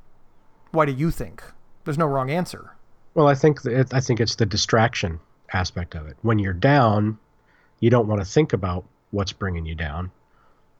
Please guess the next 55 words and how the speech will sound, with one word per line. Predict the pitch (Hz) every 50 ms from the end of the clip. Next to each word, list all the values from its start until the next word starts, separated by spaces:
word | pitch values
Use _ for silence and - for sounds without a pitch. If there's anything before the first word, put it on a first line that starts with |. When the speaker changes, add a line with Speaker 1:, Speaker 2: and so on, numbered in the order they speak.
| _ -
Speaker 2:
un-, | 90 92 92 90
unless, | 98 101 101 95 95 101 104 107 - - - -
of | 110 101 -
course, | - - 104 98 92 - - -
you | 104 98 95 95 92 80
are | 87 90 90 87
a, | 87 85 85 -
a | 90 90
blues | 85 85 101 104 110 110 110 101 85
artist, | 80 78 78 78 87 - - -
in | 85 82
which | 85 85 -
case | - - 90 85 - -
you | 101
wanna | 90 85 80 78
dwell | 78 95 95 92 90 80
on | 73 73 76
it. | 76 - - _ _ _ - - - - - - - _ _ _ _ _ _ _ _ _ _ _ _ _ _ _ _
Speaker 1:
I | - 90 90 90 87 90 -
see | 82 - 202
Speaker 2:
Um, | 196
Speaker 1:
that | 196 180
you | 180
use | 185 175 170 175 170 -
humor | - - - 262 285 277 196 147 127 123
to, | 117 - - 143 135 131 127 123 - - - - - - - -
to | - -
Speaker 2:
I | 147 131
Speaker 1:
s-, | 135
Speaker 2:
do, | - 175 208
Speaker 1:
sort | 240 196 180 -
of | 107
Speaker 2:
yeah. | 127 147 180
Speaker 1:
move | 170 135
past. | - 247 240 156 143 -
So | - 185 170
if | 160 -
you | 180 180
were, | 170 170 160 156 151 143 - - - -
uh, | 185 185 202 233
sincerely, | 165 - - 208 - - 311 254 175 156
you | 156 170
could, | 160 - 160 143 143 143 - -
you | 175 165 156
could | - 160 147
write | 139 170 170 170 -
that | 165 156 151
down | 139 151 143 147 147
in, | 147 139 143
in, | - 143 135 135 131 131 127 147 -
in | 160 139
a | 135 131
way, | 131 143 143
you | 143 139 135
know, | 131 127 127 123